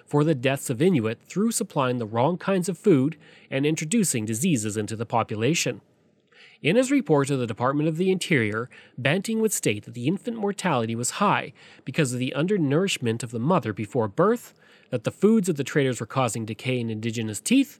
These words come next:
and that the gravest threat to the Inuit was the transfer of his culture from the race long hunter to that of a dependent trapper, stating, quote,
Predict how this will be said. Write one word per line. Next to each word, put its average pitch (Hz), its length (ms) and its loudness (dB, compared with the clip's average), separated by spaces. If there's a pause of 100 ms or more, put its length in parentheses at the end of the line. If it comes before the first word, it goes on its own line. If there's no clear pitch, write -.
(380)
and 135 120 -2
that 139 80 -2
the 139 80 -4
gravest 185 560 0
threat 160 240 0
to 123 100 -12
the 127 220 -6
Inuit 165 480 0 (320)
was 202 240 4
the 226 80 -8
transfer 143 580 -2
of 104 120 -10
his 185 180 -2
culture 151 500 0
from 131 180 -6
the 110 100 -6
race 135 440 0
long 151 380 0
hunter 151 480 0 (300)
to 131 120 -6
that 135 260 2
of 139 140 -6
a 117 60 -6
dependent 123 580 -2
trapper, - 560 -2
stating, 135 520 -2 (120)
quote, 117 400 0